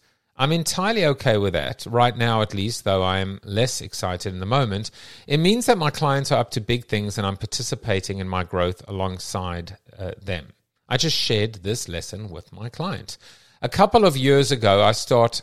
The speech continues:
I started tracking, as you'll see in a few pages,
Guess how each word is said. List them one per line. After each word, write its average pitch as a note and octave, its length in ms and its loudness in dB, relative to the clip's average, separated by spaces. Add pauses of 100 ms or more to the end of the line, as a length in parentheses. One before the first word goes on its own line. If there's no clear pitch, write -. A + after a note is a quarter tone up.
I A2 100 -2
started G#2+ 400 0
tracking, G#2 460 -2
as G#2 140 -4
you'll G2+ 100 -6
see G#2+ 200 -6
in F#2 60 -4
a F2+ 40 -6
few F#2 160 -10
pages, F#2+ 540 -2